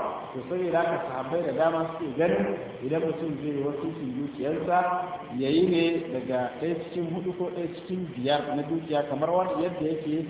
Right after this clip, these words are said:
wanda shi ne ra'ayin Abu Bakar Siddiq radiyallahu anhu. Ya kasance yana ganin idan mutum ya, mutuwa ta zo masa yana da dukiya mai yawa, zai saka dukiyar mai gida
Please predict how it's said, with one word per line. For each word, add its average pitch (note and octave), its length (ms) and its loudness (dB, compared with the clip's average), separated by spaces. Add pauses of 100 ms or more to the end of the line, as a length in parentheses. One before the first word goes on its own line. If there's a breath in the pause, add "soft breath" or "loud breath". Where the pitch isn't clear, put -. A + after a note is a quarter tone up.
(200)
wanda D#3+ 360 2
shi F#3 180 -2
ne G3 220 0
ra'ayin - 380 2
Abu C#3 180 0
Bakar D3 320 -2
Siddiq - 380 -6
radiyallahu C3+ 500 0
anhu. - 840 4 (320)
Ya E3 240 2
kasance G#3 340 -2
yana F3+ 320 2
ganin - 240 -2
idan E3+ 300 -2
mutum D#3 260 -6
ya, D#3 380 2
mutuwa D#3+ 400 -2
ta C#3+ 200 0
zo D3 140 -2
masa D3+ 240 -4
yana D#3 240 -2
da D#3+ 80 -2
dukiya D#3+ 340 -2
mai D#3 220 2
yawa, F3+ 280 8 (460)
zai F#3 220 2
saka G3 240 -2
dukiyar E3 480 -2
mai B2+ 240 -2
gida C#3 220 0